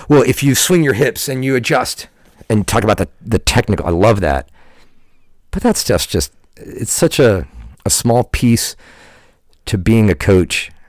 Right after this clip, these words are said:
and, and, and being involved in a team. It's about the relationships. Well, one of the, one of the coolest things that, that, uh, I've had a chance to do this past year,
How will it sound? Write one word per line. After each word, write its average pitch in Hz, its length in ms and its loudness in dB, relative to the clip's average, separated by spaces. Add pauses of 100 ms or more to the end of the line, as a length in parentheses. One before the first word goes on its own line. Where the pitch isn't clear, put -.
(160)
and, 90 220 0
and, 85 300 -2
and 80 300 -2 (240)
being 95 220 2
involved 80 540 2 (180)
in 78 100 -2
a 71 40 -2
team. 71 540 -4 (600)
It's - 140 -6
about 143 180 2
the 92 80 2
relationships. 85 760 0 (800)
Well, 107 160 0
one 120 140 4
of 127 100 -4
the, 123 60 -8
one 135 120 2
of 139 60 0
the 110 80 -4
coolest 139 360 -2
things 113 200 -2
that, 107 160 -6 (120)
that, 98 280 -2
uh, 73 240 -6 (1000)
I've 87 120 -2
had 104 140 2
a 90 60 -2
chance 98 280 -2
to 95 60 -6
do 80 400 0 (380)
this 90 160 -10
past 87 360 -8
year, 82 300 -2